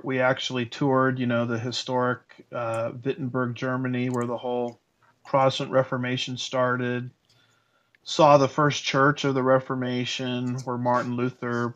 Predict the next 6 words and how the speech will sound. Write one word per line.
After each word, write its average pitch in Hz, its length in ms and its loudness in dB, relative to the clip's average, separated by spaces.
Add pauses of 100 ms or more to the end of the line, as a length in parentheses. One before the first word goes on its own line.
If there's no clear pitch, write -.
preached, - 1000 -4
and 120 340 -8
et 113 100 -8
cetera, 131 320 0
et - 80 -12
cetera. 139 540 -2